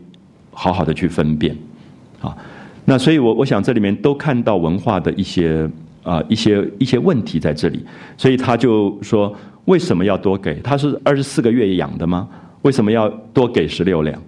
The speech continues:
啊，他就在这里把王熙凤的话都批驳，说：“你既然让我代理，你就让我代理，你怎么又派人来管了？”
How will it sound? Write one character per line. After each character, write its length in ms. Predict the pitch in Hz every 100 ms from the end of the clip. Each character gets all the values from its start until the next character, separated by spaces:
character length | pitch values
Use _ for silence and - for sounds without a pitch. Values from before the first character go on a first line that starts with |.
| - - - - - - -
啊， 140 | - 90
他 160 | 127
就 100 | 120
在 140 | 123 117
这 100 | 117
里 120 | 98
把 180 | - 76
王 180 | 80 135
熙 140 | 165
凤 160 | 156 117
的 80 |
话 160 | 107 98
都 100 | 95
批 200 | - 107
驳， 180 | - 76
说 220 | 78 92
：“你 120 | 113 117
既 220 | 117 196
然 200 | 139 123
让 160 | 135
我 80 | 101
代 220 | 82 110
理， 180 | 87 80
你 80 | 82
就 120 | 95
让 120 | 107 87
我 120 | 71
代 180 | - 69
理， 140 | 65 - - -
你 100 | 135
怎 140 | 135
么 60 | 110
又 140 | 131
派 180 | 113 135
人 160 | 107 95
来 140 | 85
管 260 | 85 82 65
了？” 120 | 67